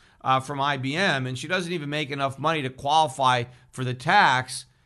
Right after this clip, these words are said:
But if you put the tax on the corporate level, then, you know,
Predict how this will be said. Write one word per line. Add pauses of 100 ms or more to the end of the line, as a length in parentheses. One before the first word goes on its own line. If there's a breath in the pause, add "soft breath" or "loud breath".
(140)
But
if
you
put
the
tax
on
the
corporate
level, (340 soft breath)
then, (200)
you
know,